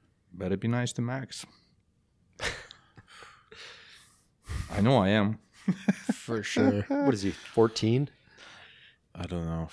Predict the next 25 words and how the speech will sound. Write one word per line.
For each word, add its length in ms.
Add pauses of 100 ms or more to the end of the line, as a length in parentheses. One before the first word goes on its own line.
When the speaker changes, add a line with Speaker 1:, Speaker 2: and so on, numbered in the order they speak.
Speaker 3:
He's, 140
Speaker 4:
Fifteen. 200
Speaker 3:
he's 160
Speaker 2:
I 40
think 100
Speaker 3:
very 200
Speaker 2:
so. 60
Speaker 3:
young. 260
He 120
look, 240
he 120
looks 240
older 240
than 120
he 120
is. 240
Speaker 2:
He 280
might 1160
be 160
fifteen, 500
but 80
I 60
think 120
he's 120
fourteen. 540